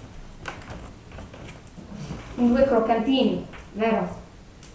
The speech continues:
Un pochino di questo, sì, ci piace questo, no? <laughs> Loro sono,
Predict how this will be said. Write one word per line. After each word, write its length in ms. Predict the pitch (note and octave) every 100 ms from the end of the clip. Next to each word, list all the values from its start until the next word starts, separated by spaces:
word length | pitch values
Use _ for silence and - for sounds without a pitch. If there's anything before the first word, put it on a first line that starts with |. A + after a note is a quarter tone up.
| - - - -
Un 100 | G#3
pochino 580 | G3 - A#3+ G#3 F3+ -
di 120 | G3+ -
questo, 420 | G3+ G#3+ F#3+ F3+ - - - -
sì, 260 | F#2+ F#2
ci 80 | -
piace 460 | G#2 - - - - -
questo, 300 | - - - - - - -
no? 360 | - C4+ - - - - - - - - - - A#3 - C#4 - E4 - - - - - - -
<laughs> 420 | C#4+ C#4+ D4 - - - - - - -
Loro 240 | C#4 F4 G4
sono, 580 | D4 C4 A#3 A3+ A3+